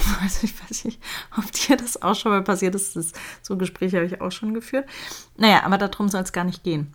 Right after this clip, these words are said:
Entschuldigung, ich schweife ab. Es geht mir darum, dass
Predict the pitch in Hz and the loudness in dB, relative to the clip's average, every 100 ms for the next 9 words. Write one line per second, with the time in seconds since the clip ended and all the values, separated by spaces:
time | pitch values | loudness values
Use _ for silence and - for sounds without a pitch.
0 | - 190 - 151 135 - - - - - | -4 -2 0 -2 -4 -6 -8 -4 -4 -2
1 | 147 - - - - - _ _ _ _ | -4 -6 -8 -6 -8 -14 _ _ _ _
2 | _ _ _ _ _ _ _ _ - _ | _ _ _ _ _ _ _ _ -20 _
3 | _ - - _ _ _ _ _ - 190 | _ -20 -20 _ _ _ _ _ -4 -2
4 | 220 214 262 247 233 - 202 214 220 - | -2 0 0 -2 -2 0 2 2 0 -8
5 | - _ _ _ _ - 185 196 - | -20 _ _ _ _ 0 0 2 -2